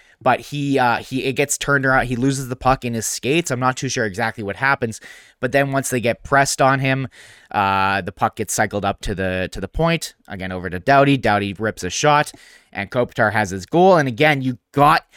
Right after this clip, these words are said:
you have to get that puck out, Maenalainen. You absolutely need to. Uh, the, again, this, this guy is not, <sighs>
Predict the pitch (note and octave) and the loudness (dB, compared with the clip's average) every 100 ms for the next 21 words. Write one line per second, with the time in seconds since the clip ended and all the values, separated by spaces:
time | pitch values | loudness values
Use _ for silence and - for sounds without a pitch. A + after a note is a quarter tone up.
0 | - D3+ D3 A2 - - D#3+ D3+ - D3+ | -18 -8 -8 -8 -12 -2 2 2 0 -4
1 | C#3 C#3 C3 C3+ A#2+ - B2+ C3+ C3+ G#2+ | 0 0 0 0 0 0 -2 2 2 2
2 | G2 F#2+ F2+ F#2+ F#2+ G#2 B2+ - C3 C#3+ | -2 -8 -8 -10 -10 -8 -10 -4 0 0
3 | D#3 D#3 C#3+ A#2+ C3 A#2+ A#2+ B2+ C3 - | 0 -2 -2 -2 -2 -2 -4 -4 -6 -10
4 | F2+ - - - - _ - A2+ A2 F#2+ | -12 -14 -20 -20 -20 _ -4 0 0 0
5 | B2+ - _ - - D3+ G#2 - - B2 | -4 -8 _ -8 -6 -6 -6 -6 -8 -6
6 | D#3 - C3 D3+ F#3 - C3+ B2 B2 B2 | -8 -6 -4 0 0 0 -4 -2 0 0
7 | D3 - _ _ _ _ _ _ _ _ | 0 -4 _ _ _ _ _ _ _ _